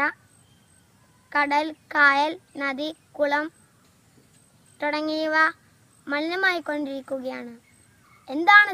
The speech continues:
ജലമലിനീകരണം? നമ്മുടെ ജലസ്രോതസ്സുകളായ കിണർ, കുളം, കായൽ, നദി, കടൽ മുതലായവ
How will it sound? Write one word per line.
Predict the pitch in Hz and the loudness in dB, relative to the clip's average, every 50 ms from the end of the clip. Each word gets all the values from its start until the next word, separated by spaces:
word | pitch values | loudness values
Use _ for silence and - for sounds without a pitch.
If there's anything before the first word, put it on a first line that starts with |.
| 302 302 | -2 -4
ജലമലിനീകരണം? | 294 269 269 302 311 302 311 311 320 320 320 302 311 302 294 302 294 294 294 - _ _ _ _ - - _ _ | -4 -2 -2 -2 -2 -2 -2 -2 -2 -4 -2 -2 -2 -2 -2 -2 -4 -6 -6 -10 _ _ _ _ -20 -20 _ _
നമ്മുടെ | - 330 349 359 370 370 320 | -8 -6 -4 -2 -2 -2 -2
ജലസ്രോതസ്സുകളായ | 339 330 320 339 - - 359 359 370 339 370 359 - - 370 381 370 330 302 285 269 277 285 294 320 _ _ _ _ _ _ _ _ _ _ _ _ - - | -2 -2 -4 -4 -4 -2 -2 -2 -2 -2 -6 -10 -10 -6 -4 -2 0 0 0 0 -2 -4 -6 -6 -8 _ _ _ _ _ _ _ _ _ _ _ _ -14 -10
കിണർ, | 320 320 294 277 269 277 302 320 - - _ _ _ _ _ _ _ _ _ _ _ _ _ _ _ _ _ _ _ _ _ _ _ - | -8 -6 -6 -4 -4 -2 -2 -4 -4 -8 _ _ _ _ _ _ _ _ _ _ _ _ _ _ _ _ _ _ _ _ _ _ _ -4
കുളം, | - 294 277 277 277 294 320 330 - _ _ _ _ _ _ _ _ _ _ - | -2 0 2 2 2 0 0 -4 -8 _ _ _ _ _ _ _ _ _ _ -2
കായൽ, | - 302 302 302 302 285 277 269 269 294 349 330 - _ _ _ _ _ - - 294 | 0 2 2 2 2 0 0 -2 -2 -4 -6 -8 -14 _ _ _ _ _ -10 -6 -4
നദി, | 294 285 269 247 277 302 330 370 392 _ _ _ _ _ _ _ _ _ _ _ _ _ _ _ _ - - - - | -4 -4 -4 -4 -6 -6 -6 -6 -8 _ _ _ _ _ _ _ _ _ _ _ _ _ _ _ _ -20 -8 -2 0
കടൽ | 277 285 269 277 285 302 330 359 - - _ _ _ _ _ _ _ _ - | 0 2 2 2 2 0 0 -2 -6 -14 _ _ _ _ _ _ _ _ -10
മുതലായവ | - 294 285 311 320 339 339 320 302 294 294 285 277 | -8 -4 -4 -2 -2 0 0 0 2 0 0 0 0